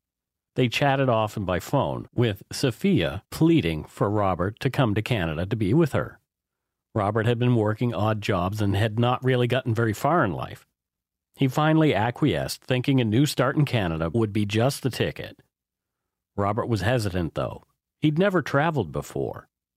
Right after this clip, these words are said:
Mister Jakanski had been living in Gliwice, Poland, a city of approximately two hundred thousand, which is part of a metropolitan area around Katowice of approximately two million in southern Poland.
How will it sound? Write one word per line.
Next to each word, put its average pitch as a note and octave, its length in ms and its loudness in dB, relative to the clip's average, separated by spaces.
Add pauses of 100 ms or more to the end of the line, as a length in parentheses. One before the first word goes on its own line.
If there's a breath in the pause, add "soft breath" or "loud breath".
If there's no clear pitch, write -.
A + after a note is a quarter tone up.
(460)
Mister F3 300 0
Jakanski G2 720 -2
had G#2 180 -2
been A2+ 140 0
living A#2+ 380 2
in G#2+ 180 2
Gliwice, G2+ 680 -2
Poland, F2+ 500 -4 (300)
a G2 100 0
city D3 340 2
of G2 120 -2
approximately G2+ 800 -2
two D3 240 2
hundred G#2+ 320 0
thousand, F#2 480 -2 (160)
which A2+ 160 -2
is G2+ 120 -2
part C3 400 -2
of F#2 200 -6
a E2+ 80 -2
metropolitan A2 920 0
area F#2+ 520 -2
around F#2+ 500 -2
Katowice A2 800 -2 (120)
of G#2 120 -2
approximately G2 720 -2
two G3 280 0
million A#1+ 440 -2 (180)
in A2+ 100 0
southern F2 380 -2
Poland. C3+ 560 -4